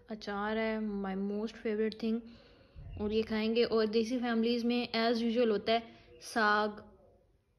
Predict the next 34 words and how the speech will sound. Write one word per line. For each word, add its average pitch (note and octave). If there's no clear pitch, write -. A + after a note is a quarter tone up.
कढ़ी, B3
इस B3
तरह B3
की A#3+
जब A#3
भी C4
चीज़ें A#3
पकती A#3
हैं B3
तो A#3+
दो A3
दिन A#3
चलती G#3+
हैं। A3
इसका A3+
मतलब A3
है A3+
कल A3+
हमारे G#3+
घर A3+
भी G#3
सालन G#3
नहीं B3+
बनेगा, A3+
ये A#3
दो G#3+
दिन A#3+
ये B3
कढ़ी G#3+
चलेगी F3+
और G#3
मज़े G#3
से G3+
खाएंगे। F#3